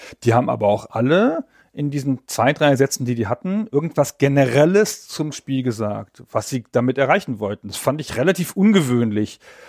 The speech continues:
das da zu lesen und dass sie nicht nur ihre Mutter gegrüßt haben oder sowas.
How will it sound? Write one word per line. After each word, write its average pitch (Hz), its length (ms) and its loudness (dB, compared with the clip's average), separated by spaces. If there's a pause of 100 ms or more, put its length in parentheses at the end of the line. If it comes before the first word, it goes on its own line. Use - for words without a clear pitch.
(120)
das - 180 0
da 110 160 2
zu - 140 -2
lesen 117 460 0
und 147 100 -4
dass 113 80 -6
sie 120 80 -2
nicht 120 180 -2
nur 123 200 0
ihre 113 460 0
Mutter 120 280 0
gegrüßt 110 480 -4
haben 101 280 -2
oder 107 220 -10
sowas. 110 400 -12